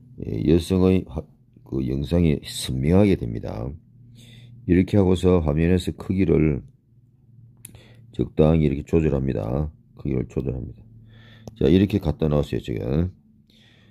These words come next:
갖다 놓고서 비 오는 효과를 가져와 보겠습니다.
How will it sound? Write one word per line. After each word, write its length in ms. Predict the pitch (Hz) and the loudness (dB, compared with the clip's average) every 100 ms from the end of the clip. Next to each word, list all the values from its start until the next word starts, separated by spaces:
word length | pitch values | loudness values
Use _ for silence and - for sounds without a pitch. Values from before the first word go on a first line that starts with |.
| - - | -20 -14
갖다 280 | - 76 92 | -6 -4 0
놓고서 800 | 92 92 90 95 87 78 85 95 _ - - - - - - - | 2 0 -2 0 2 2 0 -6 _ -20 -20 -20 -20 -20 -12 2
비 200 | 98 113 | 6 8
오는 260 | 110 95 | 8 4
효과를 380 | 92 - 87 69 | 2 2 2 2
가져와 260 | 73 64 57 | 0 -4 -4
보겠습니다. 500 | - - - - | -8 -12 -14 -18